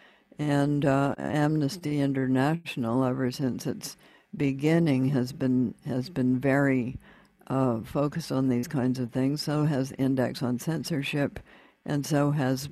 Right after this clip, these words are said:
pen International, but in particular, um, in regards to writers. But,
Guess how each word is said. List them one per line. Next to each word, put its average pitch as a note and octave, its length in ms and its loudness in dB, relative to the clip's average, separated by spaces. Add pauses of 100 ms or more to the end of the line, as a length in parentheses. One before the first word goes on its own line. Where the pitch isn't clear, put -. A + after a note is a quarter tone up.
(120)
pen C3+ 500 0
International, B2+ 840 0
but A#2 200 -2
in A#2 200 0
particular, B2 800 -2 (480)
um, A2+ 540 -2 (120)
in C3+ 140 2
regards B2 340 0
to B2+ 100 -4
writers. A#2+ 540 -2
But, - 320 -6